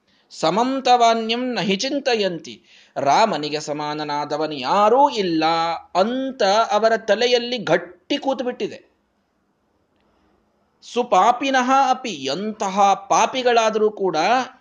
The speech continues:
ಅವರ ತಲೆಯೊಳಗೆ ಒಂದು ಮಾತು, ರಾಮನಿಗೆ ಸಮಾನರಾದವರು ಯಾರೂ ಇಲ್ಲ. ತಥಾ ಹನುಮತಃ, ಅವನನ್ನು ಬಿಟ್ರೆ ಹನುಮಂತ ದೇವರು, ಹನುಮಂತ ದೇವರಿಗೆ ಸಮಾನರಾದವರು ಯಾರೂ ಇಲ್ಲ.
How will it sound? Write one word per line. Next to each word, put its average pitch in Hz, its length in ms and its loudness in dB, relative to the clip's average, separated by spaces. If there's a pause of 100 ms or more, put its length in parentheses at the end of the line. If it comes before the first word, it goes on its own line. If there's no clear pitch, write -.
(360)
ಅವರ 160 240 2
ತಲೆಯೊಳಗೆ 175 520 2
ಒಂದು 196 320 0
ಮಾತು, 160 460 -4
ರಾಮನಿಗೆ 190 680 0
ಸಮಾನರಾದವರು 165 840 -4
ಯಾರೂ 208 240 2
ಇಲ್ಲ. 190 200 -2
ತಥಾ 202 440 0
ಹನುಮತಃ, 208 580 2 (440)
ಅವನನ್ನು 226 380 0
ಬಿಟ್ರೆ 240 240 0
ಹನುಮಂತ 247 400 0
ದೇವರು, 190 380 -2 (200)
ಹನುಮಂತ 247 560 0
ದೇವರಿಗೆ 233 520 4
ಸಮಾನರಾದವರು 208 840 0
ಯಾರೂ 240 300 4
ಇಲ್ಲ. 147 260 -4